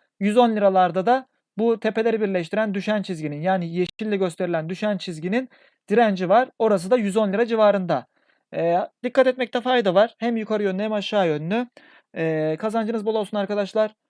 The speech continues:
E, rica edildiği için çalıştık. E, sorulduğu için çalıştık.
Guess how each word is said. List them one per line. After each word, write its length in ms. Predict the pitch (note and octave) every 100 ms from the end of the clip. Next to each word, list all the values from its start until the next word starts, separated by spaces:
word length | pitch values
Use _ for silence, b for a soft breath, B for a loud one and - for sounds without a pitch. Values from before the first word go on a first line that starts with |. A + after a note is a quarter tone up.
| _ _ -
E, 220 | D3 D3
rica 280 | G3 G#3+ A3
edildiği 320 | G#3+ G#3 G#3+
için 180 | G3+ G3
çalıştık. 600 | G#3 G#3 G3 - A3+ - _ _ -
E, 540 | C3+ C3 C3 C3+ C3+
sorulduğu 420 | - G#3 G#3+ G#3 G3
için 260 | E3+ E3+
çalıştık. 580 | D#3+ G#3+ G#3+ - A#3 A3+